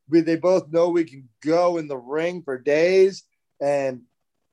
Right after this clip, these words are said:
here we are. T-shirts,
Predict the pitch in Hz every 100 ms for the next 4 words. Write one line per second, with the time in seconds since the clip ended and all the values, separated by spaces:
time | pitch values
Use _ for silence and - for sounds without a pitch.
0 | _ _ _ _ _ _ - - 117 127
1 | 135 139 143 131 117 113 _ _ _ _
2 | _ _ - - 170 160 - 165 160 160
3 | -